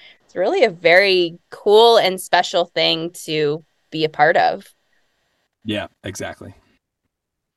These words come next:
Speaker 1: So I would love to know if there is an Umphrey song that you absolutely were like, "I'm not playing this song live."
Speaker 2: Um, <laughs>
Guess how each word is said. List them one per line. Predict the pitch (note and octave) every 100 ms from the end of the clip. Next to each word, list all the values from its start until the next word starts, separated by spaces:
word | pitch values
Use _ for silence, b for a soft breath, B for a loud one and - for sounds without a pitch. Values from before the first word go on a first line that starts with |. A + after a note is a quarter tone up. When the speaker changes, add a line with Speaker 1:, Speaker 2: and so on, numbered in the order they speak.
| _
Speaker 1:
So | C#4+
I | C4+ C#4
would | D4+
love | B3 B3 A#3+ C#4
to | - E4+
know | C#4+ A3+ G#3+ A3+ B3 B3
if | G#3+ -
there | G3+ G3 G#3 B3
is | F#3 A3 G#3+ -
an | F#3+ F3+
Umphrey | - G3+ G3+ A#3 A3+
song | A#3 G3+ F#3 F#3 F3 E3+ F3 F3+ _ _ _ _
that | F3+ E3+ F#3 F3+ F3+ E3+ E3+ E3 D#3 A2 -
you | F3+ F3 F3+ G3 G#3 G#3+ A3 A3 A3+ A#3 - -
absolutely | F#3+ G#3 - A3+ G#3 G3 E3+ F#3 F3+ F3
were | E3+
like, | D#3+ D#3+ -
"I'm | E3+ E3+ F#3 F#3 F#3
not | F3+ F3 E3 E3 - - - - _ _
playing | F3+ E3+ D#3
this | D3 D3
song | D3+ G2 G2+
live." | G#2 G#1 - - _ _ _ _ _ _ _ _ _ _ _ - b b b b _ -
Speaker 2:
Um, | F3 F#3 F#3 F#3 F3+ F#3 - _ _ _
<laughs> | -